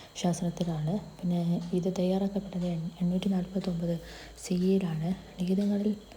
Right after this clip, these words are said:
വട്ടെഴുത്ത് രൂപത്തിലുള്ള എഴുത്തുക-, എഴുത്തുകൾ കാണാൻ സാധിക്കുന്നത് പന്ത്രണ്ടാം നൂറ്റാണ്ട് വരെയാണ്. അതിനുശേഷമുള്ള എഴുത്തുകളിൽ മലയാളത്തിലെ സ്വാധീനം കൂടി വന്നു.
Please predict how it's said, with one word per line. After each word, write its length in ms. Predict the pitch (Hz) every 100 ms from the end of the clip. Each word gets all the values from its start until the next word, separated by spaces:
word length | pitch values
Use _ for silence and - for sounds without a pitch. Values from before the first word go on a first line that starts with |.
| - - - -
വട്ടെഴുത്ത് 420 | 180 196 202 202
രൂപത്തിലുള്ള 920 | 196 170 175 - - 190 185 170 175 180 - - - -
എഴുത്തുക-, 580 | 175 - 190 190 180 180 -
എഴുത്തുകൾ 480 | 180 170 185 185 196 190 -
കാണാൻ 220 | 170 185
സാധിക്കുന്നത് 540 | 190 165 156 165 175 180
പന്ത്രണ്ടാം 420 | 156 170 175 185
നൂറ്റാണ്ട് 380 | 156 156 170 175
വരെയാണ്. 540 | 165 170 160 151 196 - - - - -
അതിനുശേഷമുള്ള 840 | 185 202 190 180 196 185 180 196 - - -
എഴുത്തുകളിൽ 580 | 175 175 - 175 160 185 - 180
മലയാളത്തിലെ 640 | 175 190 196 202 196 214
സ്വാധീനം 540 | 214 190 156 165 185
കൂടി 260 | 185 170 180
വന്നു. 340 | 170 156 156